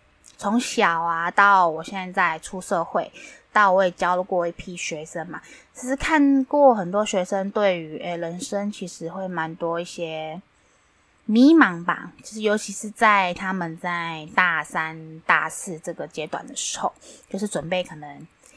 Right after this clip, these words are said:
要出社会的这个阶段，对于人生其实会有一些迷茫，不知道自己喜欢的是什么啦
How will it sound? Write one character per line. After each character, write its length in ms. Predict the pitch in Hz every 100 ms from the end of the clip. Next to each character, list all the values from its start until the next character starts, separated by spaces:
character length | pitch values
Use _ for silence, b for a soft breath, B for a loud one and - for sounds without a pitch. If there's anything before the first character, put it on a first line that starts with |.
| b b -
要 380 | 208 180 160 160
出 240 | - 311
社 240 | 320 - 311
会 240 | 349 311
的 100 | 202
这 140 | 180 180
个 80 |
阶 240 | 160 165 160
段， 240 | 143 - _ b b b _ -
对 240 | 349 320
于 60 | 262
人 200 | 220 220
生 280 | 254 254 254
其 200 | 214 190
实 280 | - 185
会 260 | 180 233 202
有 160 | 170 170
一 60 |
些 720 | 175 202 180 180 175 170 180 - _ -
迷 320 | 202 214 254
茫， 420 | 262 180 160 170 - _ _ B B B _
不 100 | -
知 60 | 349
道 120 | 349
自 200 | 349 349
己 120 | -
喜 300 | 208 - 156
欢 240 | 180 208 214
的 100 | 170
是 200 | - 214
什 260 | - 165
么 180 | - - -
啦 120 | -